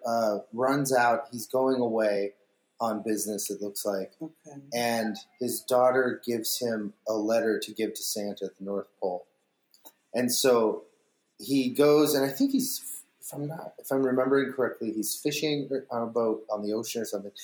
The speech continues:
Speaker 1: There's an accident. He's, he, he's capsized, whatever. He's, he fu-, sees the letter, he grabs it. And so now he's on this mission,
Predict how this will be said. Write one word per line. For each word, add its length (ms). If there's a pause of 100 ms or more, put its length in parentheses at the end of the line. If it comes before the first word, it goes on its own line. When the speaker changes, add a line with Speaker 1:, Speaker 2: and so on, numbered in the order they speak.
(300)
Speaker 1:
There's 160
an 100
accident. 580 (920)
He's, 420 (560)
he, 480 (100)
he's 400
capsized, 680
whatever. 460
He's, 400
he 180
fu-, 320
sees 320
the 100
letter, 400
he 60
grabs 460
it. 180 (300)
And 140
so 140
now 580 (200)
he's 200
on 200
this 340
mission, 600